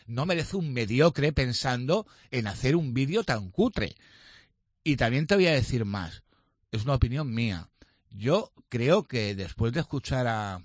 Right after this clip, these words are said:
al entrenador, lo considero uno, no el máximo responsable, pero uno de los mayores culpables.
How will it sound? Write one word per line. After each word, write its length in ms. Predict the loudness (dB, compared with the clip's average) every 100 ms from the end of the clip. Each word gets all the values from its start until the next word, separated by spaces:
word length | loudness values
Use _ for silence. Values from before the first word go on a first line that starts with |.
| -18 _ -8
al 140 | -4
entrenador, 760 | -4 -4 -6 -6 -4 -2 -2 -6 _ _ _ _ _ _ -4
lo 180 | -2
considero 640 | 0 -4 -4 -4 -2 -4 -8 _
uno, 400 | -4 -2 -4 -6 _ _ _ _ _ _
no 220 | -4 -2
el 80 | 0
máximo 340 | 0 0 -4
responsable, 600 | -4 0 0 0 -4 0
pero 160 | 0 0
uno 140 | -2
de 40 | -2
los 120 | -4
mayores 400 | -4 -4 -4 -4
culpables. 720 | -4 -4 0 0 0 -6